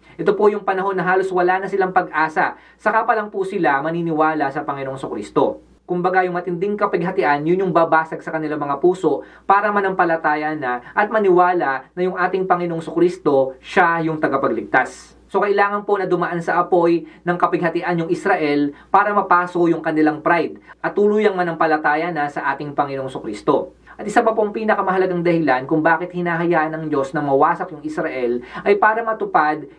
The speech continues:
yung mga propesiya sa Biblia. Isa sa mga patunay na ang Diyos ay buhay at makapangyarihan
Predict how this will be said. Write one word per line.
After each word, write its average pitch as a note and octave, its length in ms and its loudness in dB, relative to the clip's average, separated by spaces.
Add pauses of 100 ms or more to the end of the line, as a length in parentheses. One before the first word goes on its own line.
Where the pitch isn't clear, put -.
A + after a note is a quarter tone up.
yung G3+ 160 0
mga G3 160 -2
propesiya D#3+ 560 0
sa D3+ 80 -4
Biblia. B2 560 0 (280)
Isa G#3 160 -8
sa A#3 80 4
mga A3 240 0
patunay F#3 480 0
na D3+ 80 -4
ang D#3 160 -8
Diyos E3 320 2
ay D3+ 160 -6
buhay C#3 400 0
at C3+ 160 -6
makapangyarihan C3+ 880 -2